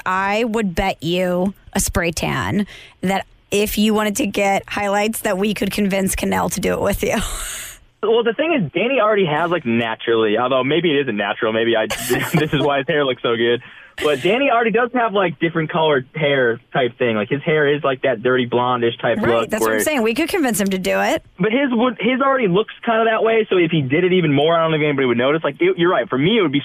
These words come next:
Speaker 2: so jarring that people would be like, "What the hell, dude?"
Speaker 1: Maybe that should be your New Year's resolution. It's to take a page out of my book and just go for it.
Speaker 2: Ugh. I'm open to all this stuff in the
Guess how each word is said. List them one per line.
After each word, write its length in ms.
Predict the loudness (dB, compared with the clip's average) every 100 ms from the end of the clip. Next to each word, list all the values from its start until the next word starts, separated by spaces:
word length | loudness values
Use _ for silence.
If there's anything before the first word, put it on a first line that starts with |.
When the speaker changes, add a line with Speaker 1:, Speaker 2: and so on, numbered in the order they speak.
| 0
Speaker 2:
so 160 | 0
jarring 640 | 0 -2 0 2 0 -2 -4 -10 -14 -4
that 140 | -2
people 240 | 0 0 0
would 80 | 2
be 60 |
like, 160 | 2 0
"What 340 | 0 -2 -2
the 160 | -2 -4
hell, 480 | -4 -4 0 0 -2
dude?" 300 | -8 -12 -18 _ _ -6
Speaker 1:
Maybe 160 | -2 0
that 160 | -2
should 160 | -2 -2
be 80 | 0
your 140 | 2
New 100 | 2
Year's 220 | 2 0
resolution. 720 | -2 0 0 0 -2 -4 -4 -6 -8 -6
It's 140 | -4
to 60 | -2
take 200 | -2 -2
a 60 |
page 260 | 0 0 2
out 100 | 0
of 80 | 0
my 200 | 0 0
book 260 | 0 0
and 100 | 0
just 220 | 0 -2 -2
go 220 | 0 0
for 300 | -2 -2 -2
it. 200 | -4 -8 _ _ -2
Speaker 2:
Ugh. 280 | 0 2 -2 -6 -10 -12 -16 -18 -20 _ _ -4
I'm 200 | 0 2
open 320 | 0 2 2
to 60 | 2
all 180 | 2
this 140 | 2 0
stuff 220 | 0 -2
in 80 |
the 80 | -2